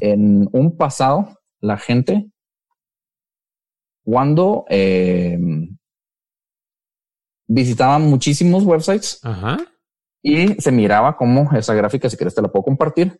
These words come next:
Speaker 2: Sí.
Speaker 1: se miraba, eh, por ejemplo, aquí en el dos mil siete, que, que miras un montón de cuadritos, había miles de websites y realmente el tráfico no estaba condensado en tantísimos websites. Como tal, los cuadros grandes que vamos a ver acá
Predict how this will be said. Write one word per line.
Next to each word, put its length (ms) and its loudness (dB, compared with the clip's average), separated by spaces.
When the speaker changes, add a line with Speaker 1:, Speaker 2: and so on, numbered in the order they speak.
Speaker 2:
Sí. 120 -4
Speaker 1:
se 40 2
miraba, 460 2
eh, 60 -4
por 160 0
ejemplo, 200 0
aquí 120 -2
en 100 2
el 60 2
dos 120 2
mil 160 2
siete, 300 0
que, 80 -6
que 100 0
miras 260 2
un 80 2
montón 220 0
de 80 0
cuadritos, 380 0
había 160 0
miles 260 4
de 80 0
websites 400 -2
y 40 2
realmente 360 -2
el 100 -2
tráfico 480 -4
no 280 2
estaba 500 -4
condensado 840 -2
en 220 -6
tantísimos 800 0
websites. 720 -4
Como 220 0
tal, 280 2
los 220 0
cuadros 240 2
grandes 320 0
que 80 0
vamos 160 -4
a 40 -2
ver 120 0
acá 280 -2